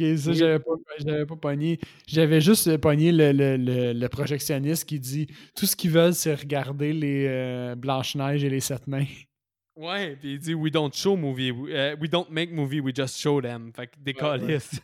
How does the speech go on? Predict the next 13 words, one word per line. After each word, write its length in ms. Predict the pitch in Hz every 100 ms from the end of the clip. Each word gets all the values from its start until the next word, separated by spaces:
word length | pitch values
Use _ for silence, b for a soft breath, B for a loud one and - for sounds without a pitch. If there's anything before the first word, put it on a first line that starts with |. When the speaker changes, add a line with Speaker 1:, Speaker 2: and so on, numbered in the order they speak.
| 180 -
Speaker 2:
<laughs> 200 | - -
Mais 80 | 165
oui, 200 | 185 143
là, 120 | 151
comme 140 | 170
tu 100 | 151
dis, 160 | 139 170
ils 80 | 151
s'en 100 | 135
vont 160 | 135
voir 220 | 135 135 131
Hulk 100 | 131 127
Hogan. 300 | 127 123